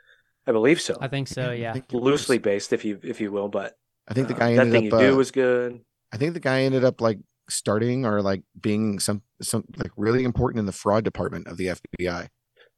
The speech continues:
Speaker 1: Yeah, that's how they ended the movie. They said that he started
Speaker 2: Yeah.
Speaker 1: working for the F B I and helping them check, you know, catch people. But that's a good movie.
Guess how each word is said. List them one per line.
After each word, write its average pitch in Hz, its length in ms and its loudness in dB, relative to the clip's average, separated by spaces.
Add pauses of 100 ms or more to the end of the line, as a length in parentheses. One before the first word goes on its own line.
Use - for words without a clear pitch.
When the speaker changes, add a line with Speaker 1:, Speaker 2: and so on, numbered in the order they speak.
(280)
Speaker 1:
Yeah, 143 180 6
that's 156 180 4
how 185 100 2
they 160 100 6
ended 143 160 0
the 113 60 -10
movie. 110 260 -4
They 104 100 -4
said 117 200 2
that 113 80 4
he 110 40 -4
started 104 320 -4
Speaker 2:
Yeah. 143 120 -2
Speaker 1:
working 110 160 -4
for - 80 -16
the 107 100 0
F 107 140 -4
B 110 100 0
I 110 200 2
and 107 100 -4
helping 107 300 -4
them 101 300 -8
check, - 380 -2
you 110 160 -2
know, 101 100 -4
catch - 360 -6
people. 113 300 -2
But 101 240 -4 (1000)
that's 147 200 4
a - 20 -14
good 110 120 2
movie. - 260 -14